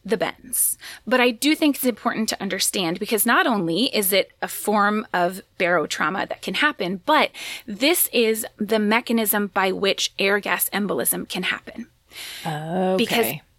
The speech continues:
Speaker 1: as air bursts forth from those alveoli, it can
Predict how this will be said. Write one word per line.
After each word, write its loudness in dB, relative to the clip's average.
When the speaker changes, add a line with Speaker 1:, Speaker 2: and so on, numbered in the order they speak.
Speaker 1:
as 4
air 4
bursts 0
forth -2
from 2
those 0
alveoli, 0
it -2
can 0